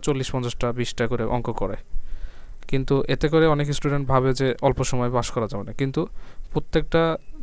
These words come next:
নিয়মের একটা করে অঙ্ক করলেই যে কোনো একটা নিয়মের অঙ্ক আসবেই কমন, এতে পাস করা খুব সহজ। আর স্টুডেন্টদের কথা বিবেচনা করে তারা দুই একদিন পরে যেন পাস করতে পারে, এজন্য আমরা এক হাজার টাকার কোর্স মাত্র তিনশো টাকায় দিচ্ছি। আর তিনশো টাকার জন্য কোর্স না নিয়ে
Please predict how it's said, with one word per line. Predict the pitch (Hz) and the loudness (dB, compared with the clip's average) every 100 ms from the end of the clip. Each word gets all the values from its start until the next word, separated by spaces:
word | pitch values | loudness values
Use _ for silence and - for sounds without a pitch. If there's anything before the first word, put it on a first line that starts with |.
| 151 | 0
নিয়মের | 160 160 143 113 147 | 4 4 4 2 2
একটা | - 147 | 2 0
করে | 151 147 | 2 2
অঙ্ক | 147 147 | 0 0
করলেই | 156 147 165 196 - - - - - 143 | 2 2 2 0 -6 -12 -8 -4 -4 0
যে | 165 180 | 0 2
কোনো | 180 160 | 2 2
একটা | - 143 139 | 2 0 2
নিয়মের | 131 127 | 2 2
অঙ্ক | 120 123 113 | 2 4 4
আসবেই | - - 117 - | 4 2 0 -2
কমন, | 92 - - - - - | -4 -4 -4 -4 -4 -2
এতে | 147 - | 0 2
পাস | 139 - | 2 2
করা | 135 - | -2 -2
খুব | - 123 | -2 -2
সহজ। | 113 - - - - - - | -2 -4 -4 -4 -6 -4 2
আর | 120 95 151 | 2 2 0
স্টুডেন্টদের | - 160 165 165 165 | 4 4 6 4 6
কথা | 170 165 | 6 4
বিবেচনা | 165 160 151 120 | 4 4 2 6
করে | 120 175 | 6 6
তারা | 139 120 123 | 4 4 4
দুই | 123 | 4
একদিন | 120 127 127 | 4 0 2
পরে | 131 123 | 2 4
যেন | 123 - | 2 2
পাস | 120 - | 0 0
করতে | 127 127 | -2 0
পারে, | 131 127 | 0 0
এজন্য | 123 117 | 0 0
আমরা | 117 113 120 | 0 2 2
এক | 120 | 4
হাজার | 123 120 | 2 2
টাকার | 120 117 | 0 0
কোর্স | 147 - 127 | -2 -2 -6
মাত্র | 113 - 110 | -4 -4 -2
তিনশো | 123 - 127 | -4 -2 -2
টাকায় | 113 113 107 | 0 0 -4
দিচ্ছি। | 107 - - _ _ _ - | -6 -10 -12 _ _ _ -2
আর | 107 - | -2 0
তিনশো | 131 151 151 | 0 2 4
টাকার | 151 147 | 4 2
জন্য | 156 151 | -2 2
কোর্স | 147 139 156 | 0 0 -2
না | 151 | 0
নিয়ে | 151 | 2